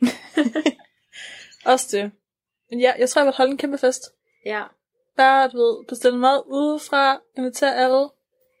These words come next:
Speaker 2: Masser af alkohol, masser af sjov.
Speaker 1: Men det er også det, der er
Speaker 2: Alt det
Speaker 1: svært,
Speaker 2: mad, jeg
Speaker 1: fordi
Speaker 2: godt kan lide. Alle mine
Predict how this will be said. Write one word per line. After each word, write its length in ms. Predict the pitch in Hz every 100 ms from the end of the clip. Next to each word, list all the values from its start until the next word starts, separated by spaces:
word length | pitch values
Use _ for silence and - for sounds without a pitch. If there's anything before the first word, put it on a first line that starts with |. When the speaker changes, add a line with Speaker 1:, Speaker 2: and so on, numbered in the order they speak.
| _
Speaker 2:
Masser 300 | 254 262 262
af 60 | 262
alkohol, 440 | 254 262 262 240 240 -
masser 260 | 254 254
af 60 | 254
sjov. 360 | - 254 240 - _ _ _ _ _ _ _
Speaker 1:
Men 120 | 226 220
det 20 |
er 40 | 240
også 120 | 254
det, 100 | 254
der 40 |
er 40 | 254
Speaker 2:
Alt 40 |
det 40 | 254
Speaker 1:
svært, 80 | 247
Speaker 2:
mad, 100 | 254
jeg 80 |
Speaker 1:
fordi 40 | 254
Speaker 2:
godt 100 | 247
kan 100 | 262
lide. 160 | 254 254 - -
Alle 120 |
mine 60 | 262